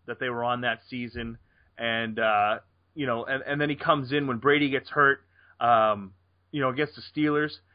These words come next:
and, and he, and he throws the touchdown to David Givens, and,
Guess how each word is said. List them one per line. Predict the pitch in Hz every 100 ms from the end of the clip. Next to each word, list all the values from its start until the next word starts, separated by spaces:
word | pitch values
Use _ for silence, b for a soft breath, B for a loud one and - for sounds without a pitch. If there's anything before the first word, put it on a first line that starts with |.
| _ _
and, | 135 131 -
and | 139 131
he, | 123
and | 135
he | 127
throws | 120 151 156 143
the | 131
touchdown | - 147 - 139 139 143 131
to |
David | 113 143 139 123
Givens, | 131 147 139 135 131 117
and, | 104